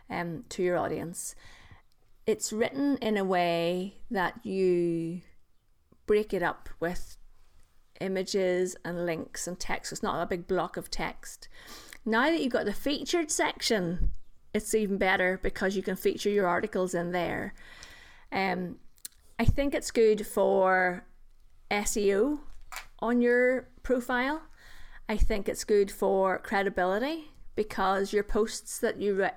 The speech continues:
if you write a post about, um, let's see, um, why people should sign up for, uh, in-person networking group, like I know you have, Bob,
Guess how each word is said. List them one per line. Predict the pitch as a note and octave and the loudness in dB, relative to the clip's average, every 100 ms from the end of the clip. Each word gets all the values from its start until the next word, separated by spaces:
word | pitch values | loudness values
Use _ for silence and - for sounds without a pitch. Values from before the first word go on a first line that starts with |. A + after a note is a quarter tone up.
| - | -8
if | - | -4
you | C4+ | 0
write | A#3+ | 2
a | A3+ | 2
post | - G3+ - | 2 0 0
about, | F#3+ E3+ E3 E3+ - - - - - - - - - - - - - | -2 0 0 -2 -4 -8 -8 -12 -16 -16 -20 -20 -20 -20 -20 -20 -14
um, | E3+ F3+ F3 D#3+ E3 E3+ - - | -10 -8 -8 -8 -10 -12 -16 -14
let's | - - | -14 -12
see, | - D#3+ D#3 F3+ - - - | -8 -8 -8 -10 -14 -20 -12
um, | F#3 E3+ E3 D#3+ F#3 - C#4 | -8 -8 -8 -10 -14 -18 -4
why | G3 F3+ | -2 -2
people | F3+ G3+ F#3 | -2 -6 -6
should | F#3+ G3+ | -8 -10
sign | - F3 F3 | -6 -6 -4
up | D#3 - | -6 -4
for, | D#3+ E3 D#3+ D#3 E3 - - - - - - | 0 2 2 0 -6 -10 -20 -20 -20 -20 -6
uh, | E3+ E3+ E3 D#3 - - | -4 0 0 -2 -10 -6
in-person | F3 F#3 E3+ E3 - D#3 F3 F3+ - - - - | -6 -4 -4 -4 -4 -6 -8 -10 -14 -20 -18 -6
networking | F#3 - D3 - E3 D#3 | -6 -4 -8 -6 -8 -6
group, | D3+ E3+ - - - - - - - - | -4 -4 -6 -14 -8 -8 -8 -14 -20 -14
like | D#3 D3+ | -8 -6
I | D#3+ | -6
know | D#3+ | -6
you | - - F#3+ | -6 -6 -8
have, | G#3 - | -8 -10
Bob, | - - | -12 -12